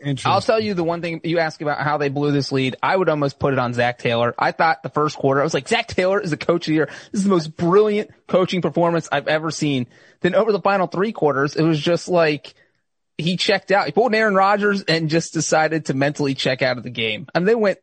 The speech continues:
Speaker 2: three and out a few times. They were just, the play calling just seemed all over the place. Uh, it, it, it was,
Speaker 1: I'm,
Speaker 2: it
Speaker 1: I'm
Speaker 2: was
Speaker 1: pretty
Speaker 2: kinda depressing to
Speaker 1: disappointed.
Speaker 2: watch. I could sense that the Bengals were not gonna win this game after the Colts scored their first touchdown.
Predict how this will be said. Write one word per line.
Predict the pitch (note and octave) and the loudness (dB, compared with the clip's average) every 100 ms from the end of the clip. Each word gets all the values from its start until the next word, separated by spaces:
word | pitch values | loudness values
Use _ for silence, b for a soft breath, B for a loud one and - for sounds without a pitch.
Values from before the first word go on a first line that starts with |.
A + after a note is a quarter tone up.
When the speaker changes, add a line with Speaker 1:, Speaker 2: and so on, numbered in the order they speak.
| - | -4
Speaker 2:
three | F3+ G3 | 0 0
and | E3+ | 0
out | E3+ E3 | 0 -2
a | |
few | F3 E3 | -2 -2
times. | F3+ D#3+ D#3+ D#3 | 0 0 0 -2
They | |
were | D#3 | -2
just, | D3+ - | -4 -4
the | D#3 | -2
play | A3 G3+ | 0 0
calling | G3 G3 D#3+ | 0 0 0
just | D3+ | -2
seemed | E3 D3+ | -2 2
all | D3+ D#3+ D#3 | 2 4 4
over | E3+ F3 | 2 0
the | D#3 | 0
place. | E3 D#3+ D3+ - _ b b b - | 0 2 -2 -6 _ b b b -4
Uh, | B2+ A#2+ A2+ - | 0 0 -2 -2
it, | C3+ - | -4 -2
it, | F#2+ - | -6 -2
it | A#3+ | -2
was, | D#4+ G3+ - - | -2 -6 -8 -4
Speaker 1:
I'm, | F3+ D#4 D4 | -2 -2 -4
Speaker 2:
it | - - | -6 -2
Speaker 1:
I'm | A3 | -2
Speaker 2:
was | E4 | 2
Speaker 1:
pretty | F4+ G#4+ | 2 2
Speaker 2:
kinda | - | 0
depressing | B3 C4 - | 2 2 4
to | B3 | 4
Speaker 1:
disappointed. | F3+ | 4
Speaker 2:
watch. | G#3+ F#3 F#3+ | 2 0 0
I | C#4+ | 0
could | E4+ A#3 | -2 -2
sense | - G#3 G#3+ - - B B | 0 2 2 -2 -10 B B
that | F3 | 0
the | F3 | 2
Bengals | F3+ G3 E3+ | 2 2 0
were | E3 | 0
not | F3 | 0
gonna | F#3 D#3+ | 0 0
win | D3+ E3 | 2 0
this | F3+ - | 0 0
game | F#3+ F#3+ F#3 | 0 0 -2
after | D#3+ - E3 | -4 -4 -4
the | D3 | -2
Colts | - D#3 D3+ - | 0 0 0 -4
scored | D#3 D3 | 0 0
their | C3+ | 0
first | C3+ B2+ | -2 -4
touchdown. | A2 A2+ F2+ - | -4 -6 -10 -12